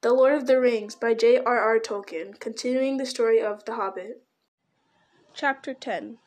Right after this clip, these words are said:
The Voice of Saruman. They passed through the ruined tunnel and stood upon a heap of stones, gazing at the dark rock of Orthanc and its many windows, a menace still in the desolation that lay all about it.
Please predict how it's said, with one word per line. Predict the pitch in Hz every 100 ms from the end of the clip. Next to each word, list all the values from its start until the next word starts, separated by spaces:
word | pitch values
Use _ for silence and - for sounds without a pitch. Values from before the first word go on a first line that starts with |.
| _
The | 247 240
Voice | 220 233 269
of | 302
Saruman. | - - 240 226 196 165 165 254 - _ _ _ _ _ _ _ _ _ _ _ _ _
They | 247
passed | 233 - 254 285 -
through | 320
the | 294
ruined | 269 262 269
tunnel | - 240 240
and | 220
stood | 220 - 247
upon | 262 262 240
a |
heap | 220 - 262 -
of | 240
stones, | - 233 208 196 220 - -
gazing | 240 254 269
at | 240
the | 220
dark | 226 233 240
rock | 240 226 233
of | 226
Orthanc | 214 226 - 202 220 -
and | 233
its | 220 220
many | 226 247 254
windows, | 240 226 196 196 220 _ _ -
a | 240
menace | 233 240 277
still | - 262
in | 247
the | 226
desolation | 226 226 262 233 226 226 220
that | 214
lay | 202 214 240
all | 226 226
about | 214 208 196
it. | 202 -